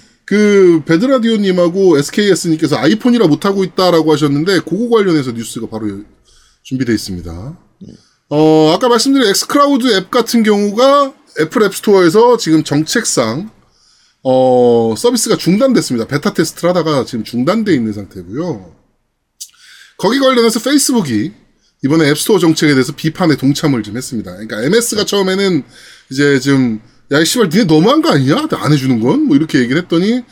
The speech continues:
이제 페이스북도, 어, 게이밍 앱과 관련해가지고 성명을 좀 발표했는데요. 안타깝게도 독립적인 페이-, 게임, 아, 페이스북 게이밍 앱에서 애플의 동의를 얻기 위해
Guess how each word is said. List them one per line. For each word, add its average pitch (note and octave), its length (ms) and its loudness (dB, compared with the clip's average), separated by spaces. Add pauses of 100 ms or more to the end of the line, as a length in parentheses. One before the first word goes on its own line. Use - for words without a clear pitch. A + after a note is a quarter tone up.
(340)
이제 B2+ 100 -8
페이스북도, G3 760 0 (460)
어, A#2+ 1120 0
게이밍 C#4+ 380 0
앱과 F3+ 300 0
관련해가지고 C3+ 580 2
성명을 A3+ 380 -2
좀 D#3+ 80 -4
발표했는데요. C3+ 580 -2
안타깝게도 A#3 540 -4
독립적인 A#3+ 720 0
페이-, B3+ 180 -10 (100)
게임, B3+ 300 -2
아, A#2 140 -6
페이스북 A3+ 420 -4
게이밍 A3+ 340 -4
앱에서 A2 640 -6 (400)
애플의 A#3+ 320 -2
동의를 G#3 400 2
얻기 C#3+ 280 -2
위해 B2+ 360 2